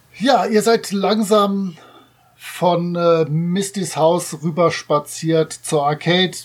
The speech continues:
Die macht ihr erst um zehn auf, es nützt also nichts davor schon rumzustehen. Äh, ihr unterhaltet euch so ein bisschen über den, über Gauntlet,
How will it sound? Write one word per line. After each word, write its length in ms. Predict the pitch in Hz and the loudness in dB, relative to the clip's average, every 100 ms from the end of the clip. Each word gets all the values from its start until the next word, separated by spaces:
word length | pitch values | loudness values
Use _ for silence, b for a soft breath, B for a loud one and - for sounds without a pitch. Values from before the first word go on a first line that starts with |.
| 143 | -8
Die 80 | 147 | -4
macht 220 | 151 - | -4 -4
ihr 60 | 151 | -4
erst 160 | 143 143 | -4 -6
um 120 | 127 | -8
zehn 260 | - 147 | -6 -4
auf, 200 | 147 156 | -4 -4
es 80 | - | -4
nützt 200 | 170 - | -6 -2
also 200 | 147 135 | -4 -4
nichts 240 | 139 151 - | -8 -8 -8
davor 420 | 135 - 165 165 | -8 -2 0 0
schon 180 | 170 156 | 0 -2
rumzustehen. 840 | 156 156 160 151 - 151 151 147 B B B B B B - | -2 -2 -4 -6 -2 0 -2 -6 B B B B B B -8
Äh, 240 | 175 196 226 | 0 2 4
ihr 120 | 240 | 4
unterhaltet 580 | 226 196 143 160 170 160 | 4 2 2 2 0 -4
euch 140 | 156 | -6
so 80 | - | -4
ein 100 | 143 | -6
bisschen 400 | 147 - 151 147 | -6 -6 -6 -6
über 380 | 143 131 131 131 | -8 -6 -6 -6
den, 440 | 139 131 135 135 | -8 -8 -8 -10
über 320 | 147 160 170 175 | -6 -2 0 2
Gauntlet, 560 | 185 190 185 180 175 | 2 2 0 0 -2